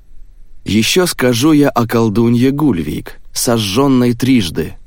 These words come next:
трижды возрожденной, провидице, возлюбленной Пожара и мстительной хозяйке рун,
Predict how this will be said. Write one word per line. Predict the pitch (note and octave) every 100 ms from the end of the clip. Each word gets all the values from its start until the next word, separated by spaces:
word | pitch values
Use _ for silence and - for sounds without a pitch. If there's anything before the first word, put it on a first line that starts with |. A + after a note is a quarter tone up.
| -
трижды | C3 A#2+ G2 G#2+
возрожденной, | A#2 B2 B2 A#2+ B2 E2+ C2+ A#1+ - - - - - -
провидице, | A#2+ A2+ A#2+ C3 F2+ - - D#2+
возлюбленной | G2 A2 C#3+ D3+ B2 A2+ A2
Пожара | - G#2+ F2+ F#2 E2 D#2 - - - -
и | G#2+
мстительной | F#2+ - A#2+ G2 F#2 F2
хозяйке | G#2 F#2+ F#2 F2+ -
рун, | F2 G#2+ C#3+